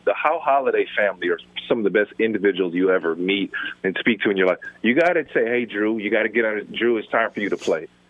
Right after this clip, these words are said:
We need you. You gotta be effective. You gotta be aggressive. You can't be two for or oh for. You know, we're gonna put the ball in your hands and Chris's hands,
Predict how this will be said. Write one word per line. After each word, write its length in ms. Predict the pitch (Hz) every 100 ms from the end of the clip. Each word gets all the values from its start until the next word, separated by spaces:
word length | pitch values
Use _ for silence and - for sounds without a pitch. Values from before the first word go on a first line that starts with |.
| _ -
We 160 | 113
need 260 | 110 110 87
you. 160 | 71 - _ _ _ _
You 120 | - 107
gotta 200 | 120 117
be 120 | 110
effective. 420 | 104 120 107 104
You 120 | 95 104
gotta 200 | 104 95
be 120 | 101
aggressive. 460 | 90 98 98 -
You 100 | 95
can't 240 | 90 117 95
be 140 | 101
two 220 | - 113 101
for 280 | 107 95 90
or 40 |
oh 140 | 95 98
for. 240 | - 92 85 - - _
You 140 | 104
know, 140 | 101 92
we're 180 | 95 104
gonna 160 | 110
put 180 | 110 107
the 60 | 95
ball 340 | 101 104 101
in 100 | 95
your 200 | 98 101
hands 320 | 101 98 95
and 80 | 82
Chris's 340 | - 123 110
hands, 320 | 107 92 92